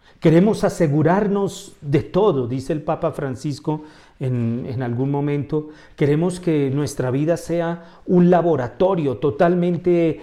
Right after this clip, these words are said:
desinfectado, que no entren virus, que no entren bacterias. Pero oye, eso no está a tu alcance. Pero cuando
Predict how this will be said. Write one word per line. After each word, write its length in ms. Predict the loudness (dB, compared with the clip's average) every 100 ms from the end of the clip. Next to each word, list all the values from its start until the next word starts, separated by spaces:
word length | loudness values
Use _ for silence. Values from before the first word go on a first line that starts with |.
| -18 -10
desinfectado, 1300 | -2 -2 0 -4 -6 -4 -6 -6 -4 0 2 0 -2
que 140 | -2 -2
no 140 | -2
entren 500 | -4 -4 -4 -4 -2
virus, 400 | 0 0 0 -2
que 120 | -4
no 100 | -2
entren 360 | -2 -4 -4 -2
bacterias. 680 | -6 -6 -4 -2 -2 -4 -12 -20 _ -4
Pero 220 | -2 0
oye, 520 | -2 -4 -6 -14 _ _ _ _
eso 240 | -18 -12 -10
no 300 | -8 -8 -10
está 640 | -12 -16 -14 -12 -12 -14
a 100 | -14
tu 100 | -14
alcance. 480 | -14 -16 -18 -18 _ _ _ _ _ _ _ _ _ _ _ _ _ _ _ _ _ _ _ _ _ _ _ _ _ _ _ _ _ _ _ _
Pero 200 | 0 0
cuando 640 | 0 0 4 4 2 -4